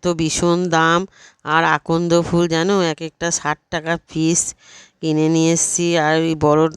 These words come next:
ঠাকুরকে আর আমি আকন্দর মালা দিতে পারিনি, আমার সে সামর্থ্য হয়নি।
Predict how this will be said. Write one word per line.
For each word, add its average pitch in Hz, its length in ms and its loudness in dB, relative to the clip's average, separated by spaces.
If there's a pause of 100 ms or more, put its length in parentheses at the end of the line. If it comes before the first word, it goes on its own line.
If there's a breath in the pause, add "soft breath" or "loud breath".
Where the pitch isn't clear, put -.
(280)
ঠাকুরকে 156 540 -6
আর 165 160 0
আমি 160 260 -2
আকন্দর 160 480 -2
মালা 165 280 -2
দিতে 160 320 -6
পারিনি, 165 540 -2
আমার 156 260 -2
সে 165 200 -10
সামর্থ্য 147 540 -8
হয়নি। 165 460 0